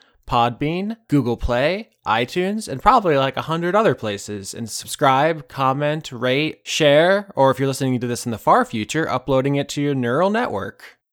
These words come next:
And if you're listening to this in the far, far, far future, I hope you're enjoying the H B O two adaptation of this season, although I think it's strange they cast Shia LaBeouf Junior in the role as Robin. Not my first choice, but I respect the artistic integrity of our alien overlords,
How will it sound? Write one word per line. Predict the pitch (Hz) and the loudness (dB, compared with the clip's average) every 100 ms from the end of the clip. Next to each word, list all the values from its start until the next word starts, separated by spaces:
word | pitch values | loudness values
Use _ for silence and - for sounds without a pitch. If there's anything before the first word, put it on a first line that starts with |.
| _ - | _ 0
And | 156 | 2
if | 139 | 2
you're | 143 | 0
listening | 139 151 127 | 0 -2 -2
to | |
this | 110 135 - | -2 -4 -2
in | |
the | 123 | -4
far, | - 127 120 | 0 0 0
far, | - 123 110 | 0 0 0
far | - 156 185 | 2 2 2
future, | - 107 - 143 220 _ _ - | -2 -6 -4 -6 -8 _ _ -6
I | 123 | 0
hope | 135 139 | 0 2
you're | 131 | 0
enjoying | 123 117 123 120 | 0 0 0 -2
the | 117 | -4
H | 127 127 - | -4 -6 -2
B | 135 | 0
O | 120 | 0
two | 113 - 220 311 135 104 - | -2 -4 0 0 0 -4 -2
adaptation | 123 113 - 120 107 - 110 | 0 0 -4 -6 -4 -6 -6
of | 107 | -6
this | 107 104 | -8 -6
season, | 117 113 135 170 | -6 -4 -4 -4
although | 117 123 123 | -2 0 0
I | |
think | 120 135 | -2 -4
it's | 127 | -4
strange | - 147 135 135 | -4 -2 -2 -2
they | 131 | -4
cast | 123 127 123 - | -2 -2 -2 -2
Shia | 143 127 131 | -2 0 0
LaBeouf | 131 110 123 - | -2 -2 -4 -4
Junior | 120 160 214 123 151 - - - _ | -2 0 2 0 -2 -8 -20 -20 _
in | 123 | -2
the | 123 | 0
role | 117 117 110 | 0 0 -2
as | 110 95 | -4 -2
Robin. | 107 110 147 185 - _ | 0 0 -2 -6 -12 _
Not | 131 127 | 2 2
my | 127 165 | 2 2
first | 240 - 107 - | 0 -4 -4 -6
choice, | - 104 127 - | -6 -6 -6 -8
but | - | 2
I | 196 | 4
respect | 196 185 - 175 170 | 4 2 -4 -4 -4
the | 165 | 0
artistic | 151 - 151 - 135 | 0 0 -6 -6 -6
integrity | 117 127 123 120 117 117 | -6 -4 -4 -2 -2 -2
of | 113 | -2
our | 113 113 | -2 0
alien | 117 110 113 113 | -2 -2 -4 -2
overlords, | 110 104 104 104 101 - - - | -4 -4 -4 -6 -8 -10 -14 -16